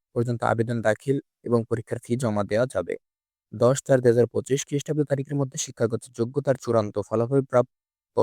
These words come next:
শিক্ষার্থীরাই কেবলমাত্র আবেদন করার যোগ্য বলে বিবেচিত হবে। এখানে আপনাদের, উম, আবেদন করতে দাখিলের শেষ তারিখ দশ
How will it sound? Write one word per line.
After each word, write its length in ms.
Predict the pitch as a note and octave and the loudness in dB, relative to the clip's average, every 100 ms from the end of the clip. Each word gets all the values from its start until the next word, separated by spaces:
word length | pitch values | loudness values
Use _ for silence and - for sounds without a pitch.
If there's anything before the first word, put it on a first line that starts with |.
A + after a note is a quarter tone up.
| D3+ | 2
শিক্ষার্থীরাই 680 | - - - B2+ C3+ B2+ F3 _ _ _ _ _ _ _ | -2 -8 -10 -2 2 2 0 _ _ _ _ _ _ _
কেবলমাত্র 360 | B2 A#2+ A#2 A2+ | 8 8 8 2
আবেদন 340 | G#2 G#2 - C3+ | -2 -2 -6 -6
করার 240 | C#3 G#2 G2 | -2 0 0
যোগ্য 300 | F#2+ F2+ - F#2 B2 _ _ - | -4 -8 -8 -8 -8 _ _ -10
বলে 200 | G2+ G2 | -4 -2
বিবেচিত 340 | F#2+ F#2+ F#2 - | -2 -4 -6 -14
হবে। 280 | G2+ G#2 G#2 _ _ _ _ _ _ _ _ _ _ _ _ _ | -14 -14 -16 _ _ _ _ _ _ _ _ _ _ _ _ _
এখানে 320 | C3+ C#3+ B2 C#3 E3+ _ _ _ _ _ - | -6 -2 0 -2 -4 _ _ _ _ _ -6
আপনাদের, 420 | A#2 - C#3 A#2+ F3+ G#3 _ _ _ _ _ _ _ _ _ _ - | -6 0 2 2 2 -6 _ _ _ _ _ _ _ _ _ _ -8
উম, 140 | C3 B2 | -6 -4
আবেদন 380 | A2+ A#2+ C3 C#3 | -2 -2 0 0
করতে 420 | C#3 D3 - - B2 F3+ - _ _ _ _ _ _ _ | 0 -4 -4 -2 0 -2 -8 _ _ _ _ _ _ _
দাখিলের 400 | A2 A#2 C3+ C3+ - | -4 -2 0 -2 -2
শেষ 160 | B2+ - | -4 -2
তারিখ 240 | C3+ B2+ A#2+ | 0 2 4
দশ 200 | A2 | 2